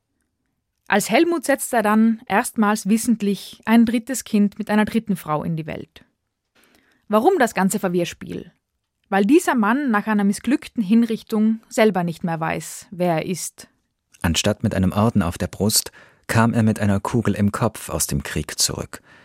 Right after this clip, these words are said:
Speaker 2: Die Kugel war im fernen Ural gegossen worden, hatte auf Zügen und Lastwagen eine lange Reise hinter sich gebracht, bevor sie seinen Backenknochen durchbohrt, sein linkes Auge in eine Welt voller Schatten entführt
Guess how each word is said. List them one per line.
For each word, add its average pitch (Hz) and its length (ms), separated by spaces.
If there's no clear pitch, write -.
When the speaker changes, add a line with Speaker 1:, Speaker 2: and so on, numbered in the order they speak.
Speaker 2:
Die - 40
Kugel 123 340
war 127 140
im 117 100
fernen 120 380
Ural 120 340
gegossen 82 480
worden, 82 400
hatte 90 240
auf 95 140
Zügen 117 400
und 92 140
Lastwagen 101 540
eine 90 180
lange 90 300
Reise 113 320
hinter 113 280
sich 113 200
gebracht, 110 440
bevor 131 480
sie 131 160
seinen 101 320
Backenknochen 107 720
durchbohrt, 127 580
sein 95 160
linkes 101 460
Auge 107 300
in 95 160
eine 90 300
Welt 101 220
voller 92 280
Schatten 104 340
entführt 131 600